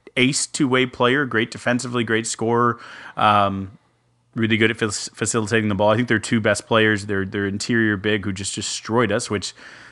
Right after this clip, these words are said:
scares me looking forward. Um, you know, and Zakai, that's Oliver, uh, I believe, Nakroma, uh, and then Zakai Ziegler had between them, they had, uh, almost fifty points. Uh, eight rebounds, ten assists, uh, there, and then shot combined seventy-six percent. So that's, that's hard. Ziegler was named the S E C Player of the Week for his troubles,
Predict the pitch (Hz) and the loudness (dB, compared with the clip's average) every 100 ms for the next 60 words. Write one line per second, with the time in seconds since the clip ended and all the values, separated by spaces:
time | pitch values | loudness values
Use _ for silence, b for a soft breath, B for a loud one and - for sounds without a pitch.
0 | B - 117 104 90 101 135 131 113 110 | B -2 4 4 2 -2 -4 -4 -4 -4
1 | 98 - 110 117 123 113 113 107 104 101 | -6 -2 0 2 0 2 4 6 6 4
2 | 101 - - 139 123 107 101 120 117 113 | 0 -6 -10 0 2 2 2 2 4 4
3 | 107 - 117 107 110 110 120 107 - 101 | 0 -4 -8 0 2 2 2 0 0 0
4 | 104 98 98 98 98 98 95 95 98 98 | 2 2 0 0 0 0 -2 -2 -4 -6
5 | 101 92 110 107 98 B B B - 110 | -6 -2 -2 0 -4 B B B 2 4
6 | 110 107 101 101 120 113 104 110 110 101 | 4 2 0 0 2 2 2 0 2 4
7 | 98 101 - - 117 - 127 123 107 104 | 2 -2 -14 -10 -8 0 4 4 4 2
8 | 101 95 98 95 98 98 117 123 - 107 | 0 0 -2 0 -2 0 0 -2 -2 -6
9 | 107 95 120 202 - B B B - 104 | -6 -6 -6 -6 -12 B B B -6 -2
10 | 101 110 104 110 104 101 98 113 104 - | 0 -2 0 0 2 0 0 -2 -2 -2
11 | 107 - - 110 98 95 95 95 104 107 | -4 -4 -6 -4 -2 0 0 -2 -2 0
12 | 101 101 98 98 95 95 - 107 - - | 2 2 0 -2 -2 -2 -2 -2 -4 -6
13 | 107 113 110 175 160 143 131 - - 120 | -4 -4 -4 -6 -6 -8 -10 -12 -12 -10
14 | - - - 147 202 - - 233 - 95 | -10 -10 -8 -2 0 -2 -2 0 2 0
15 | 117 165 175 170 147 131 120 - 131 123 | 0 0 0 0 2 2 0 -2 -4 -4
16 | - 113 101 104 110 107 101 - 110 117 | -2 0 0 -2 -4 -6 -4 -2 -2 -2